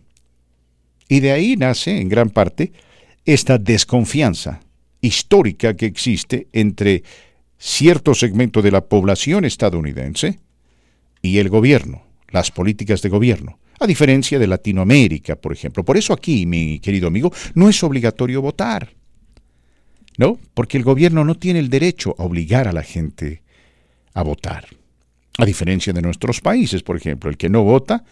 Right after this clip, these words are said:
sufre serios inconvenientes, a, por lo menos a corto plazo, en relación de trámites, beneficios y demás. ¿Y cuántos millones de estadounidenses son evangélicos? Bueno, de acuerdo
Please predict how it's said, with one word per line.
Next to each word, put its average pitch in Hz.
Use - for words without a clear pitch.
sufre 87
serios 98
inconvenientes, 85
a, 85
por 92
lo 90
menos 107
a 82
corto 107
plazo, 117
en 87
relación 85
de 80
trámites, 107
beneficios 90
y 90
demás. -
¿Y 113
cuántos -
millones 131
de 117
estadounidenses 110
son 120
evangélicos? 104
Bueno, 117
de 92
acuerdo 113